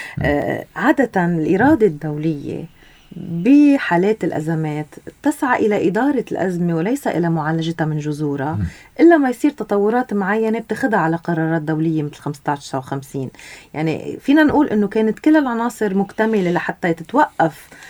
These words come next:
Speaker 2: يتوقف المجتمع الدولي عن إدارة الأزمة أو السعي لإدارتها إلى إيجاد، إيجاد حل جذري.
Speaker 1: هو
Speaker 2: شو،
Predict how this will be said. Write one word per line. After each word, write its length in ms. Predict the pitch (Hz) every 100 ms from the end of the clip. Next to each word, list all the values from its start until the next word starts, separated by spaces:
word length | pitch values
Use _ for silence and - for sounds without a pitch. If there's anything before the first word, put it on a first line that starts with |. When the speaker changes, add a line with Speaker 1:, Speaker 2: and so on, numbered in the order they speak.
| -
Speaker 2:
يتوقف 520 | 190 214 - - 214
المجتمع 500 | 180 190 - 190 170
الدولي 320 | 160 165 196
عن 180 | 190 160
إدارة 360 | - 180 208 190 185
الأزمة 480 | 170 202 185 175
أو 160 | 165 165
السعي 380 | 160 - 226 202
لإدارتها 680 | 175 156 160 170 190 170 -
إلى 360 | 302 302 254 -
إيجاد، 380 | 202 214 233 196 - -
إيجاد 280 | - 196 220
حل 240 | - 208 202
جذري. 480 | 202 214 226 277 302 - 131
Speaker 1:
هو 60 |
Speaker 2:
شو، 180 | 131 -